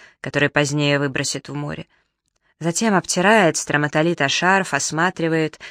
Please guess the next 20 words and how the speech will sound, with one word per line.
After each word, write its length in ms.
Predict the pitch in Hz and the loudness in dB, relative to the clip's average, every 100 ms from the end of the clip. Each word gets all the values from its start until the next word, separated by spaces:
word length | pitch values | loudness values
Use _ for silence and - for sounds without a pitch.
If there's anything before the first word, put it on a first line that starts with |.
| - _ | -20 _
не 100 | 156 | -2
осталось 540 | 156 - 170 156 143 147 | -2 2 2 4 0 -2
ли 80 | |
на 140 | 139 139 | -2 0
нём 180 | 131 127 | -2 -4
крови, 500 | 165 185 202 170 165 - - - | -2 2 2 2 -2 -12 -20 -14
и 80 | |
тоже 280 | - 208 160 | -2 0 0
кладёт 440 | - 139 131 131 123 | 2 0 2 -2 -4
в 40 | |
рюкзак. 520 | 127 - - - - _ _ _ _ _ _ _ _ _ _ _ _ _ | -8 -8 -10 -10 -16 _ _ _ _ _ _ _ _ _ _ _ _ _
Оставляет 580 | 170 - 185 180 175 156 | -8 0 4 6 6 6
Боба 400 | 151 175 156 156 | 4 2 4 4
вороном, 520 | 151 196 160 120 131 | 4 4 4 2 -4
леммингом 600 | 135 160 175 147 143 139 139 | -2 0 2 0 0 0 0
и 40 | |
другим 360 | 143 147 147 143 | -2 0 0 0
звеньям 500 | 139 156 165 139 127 | 0 0 0 -2 -4
пищевой 520 | 147 - 139 139 135 | -4 -2 -2 -4 -4
цепи. 440 | - 135 - 139 | -6 -8 -12 -18